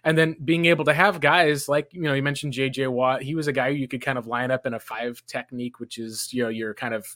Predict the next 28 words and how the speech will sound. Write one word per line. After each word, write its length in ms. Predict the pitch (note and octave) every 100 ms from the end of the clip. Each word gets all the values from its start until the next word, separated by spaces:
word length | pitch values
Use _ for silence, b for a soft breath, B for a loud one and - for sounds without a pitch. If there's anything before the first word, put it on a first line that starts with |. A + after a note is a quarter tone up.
| -
defensive 580 | C3+ C#3 C#3 C3+ C#3 C3
end, 280 | C3 C3+ C3
and 140 | B2
then 180 | A#2+ A#2+ b b b
flip 260 | - D#3+ D#3
to 80 | D#3+
more 180 | D3
of 80 | C#3+
that 180 | C#3 C3+
interior 840 | D3+ C#3 - F3+ F#3 C#3+ A#2+ G#2 -
pass 360 | - G2+ - G2+
rusher. 400 | G2 - E2+ -
Well, 260 | B2+ B2 B2 B B B B B B -
I 100 | E3+
think 300 | - B3+ B3
that 120 | E3+
it 140 | D3
took 200 | - A#3+
about 280 | F3+ D3 C#3+
to 100 | -
this 260 | C3+ E3 -
year 240 | C#3 E3
to 80 | C#3
be 160 | C#3 C#3+
able 180 | C#3 C3
to 140 | B2
get 240 | C3 C#3
that 240 | C#3+ B2+